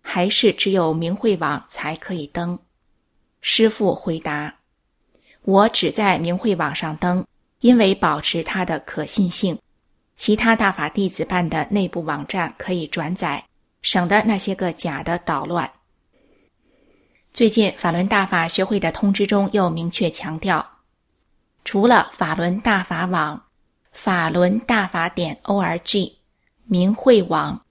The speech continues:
明慧点O R G外，任何个人、团体、机构拥有的网站、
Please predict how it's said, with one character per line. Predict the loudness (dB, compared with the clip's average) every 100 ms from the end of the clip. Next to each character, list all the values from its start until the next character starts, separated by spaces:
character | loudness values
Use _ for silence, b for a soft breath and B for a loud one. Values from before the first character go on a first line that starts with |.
| _
明 | 0 2 2
慧 | 2 2 0
点 | -2 -4 -6 -6
O | -2 0
R | 0 -4
G | -2 -2 -4 _
外， | -2 0 -2 _ _ _ _ _
任 | 2 4
何 | 4 0 -2 -2
个 | 2 4 4
人、 | 0 -2 -4 -8
团 | -8 -4 0 0
体、 | 0 -4 -4 -6
机 | 0 0
构 | 2 2 0 0
拥 | 2 2
有 | 2
的 | -2
网 | -4 -4
站、 | -2 -2 -2